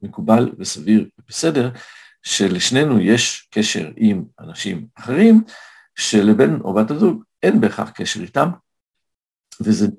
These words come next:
וזה נחשב בסדר, וזה נחשב תקין. קשה מאוד לקיים כזה מצב עם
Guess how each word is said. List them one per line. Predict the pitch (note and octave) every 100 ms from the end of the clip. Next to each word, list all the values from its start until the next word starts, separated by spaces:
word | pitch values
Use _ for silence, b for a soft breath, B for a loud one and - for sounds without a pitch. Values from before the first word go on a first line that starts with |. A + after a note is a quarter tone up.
| G#2
וזה | G2 G#2+
נחשב | G#2 B2
בסדר, | A#2+ - A#2 G#2+
וזה | - -
נחשב | F2+ A2+
תקין. | A2 A#2+ A2+ E2+ - B B B B B _ _ _ _ _ -
קשה | - A#2+ - G#3
מאוד | A#3 C#3+ D3+
לקיים | D3 - A2+ B2
כזה | A#2+ F#2+ F#2+
מצב | F2+ - D3+ C#3+ B2 B2 - _ _ _
עם | G#2+ G#2 G#2 G#2+